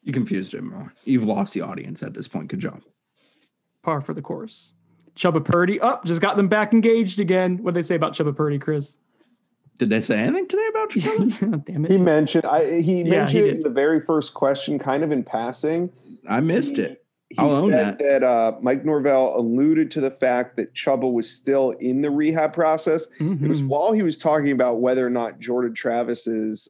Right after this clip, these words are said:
Speaker 3: ability to start was hindered by his injuries in the preseason. And Mike
Speaker 1: That's
Speaker 3: Norvell
Speaker 1: right.
Speaker 3: said
Speaker 1: Okay.
Speaker 3: that numerous Q Bs were injured in the preseason, and some have worked through it, like Jordan Travis, and others, like Chubba, are still working through it.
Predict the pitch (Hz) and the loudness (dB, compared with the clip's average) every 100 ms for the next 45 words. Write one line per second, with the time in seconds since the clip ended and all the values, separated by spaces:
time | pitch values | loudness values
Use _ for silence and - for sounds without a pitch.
0 | - 110 120 120 117 107 - 123 120 113 | -8 -4 -2 0 -2 -6 -6 -4 -2 -4
1 | - 120 123 120 117 113 110 107 _ _ | -6 -2 -2 0 0 0 -2 -4 _ _
2 | _ - 117 - - 131 123 131 127 120 | _ -8 -8 -8 -6 -2 0 0 0 -2
3 | 110 - 123 - 123 127 147 147 104 117 | -6 -6 -6 -4 -4 -2 -4 -4 -6 -4
4 | 123 120 127 113 120 - 127 110 107 95 | -4 -2 -2 0 -2 -2 -4 -4 -2 -4
5 | 104 - 135 151 151 - - _ _ _ | -8 -8 -4 0 -2 -4 -18 _ _ _
6 | _ _ - 160 160 156 156 143 156 160 | _ _ -4 -2 0 0 0 0 0 0
7 | 156 151 - 160 151 160 156 165 156 - | 0 -2 -2 -4 0 0 0 -2 -4 -4
8 | 113 110 - - 131 135 135 123 _ _ | -4 -4 -4 0 0 0 0 -4 _ _
9 | _ 127 117 113 120 120 143 135 110 113 | _ -4 -2 0 -2 -2 -2 0 -2 -2
10 | 120 113 110 127 131 127 127 - _ _ | -2 -4 -2 0 2 0 -4 -14 _ _
11 | _ - 113 117 123 120 113 110 110 131 | _ -8 -2 0 2 0 0 -2 -4 -2
12 | 123 113 107 110 - 113 113 113 104 - | 0 2 0 -4 -2 -2 -2 -4 -8 -6
13 | 113 95 - | -4 -4 -6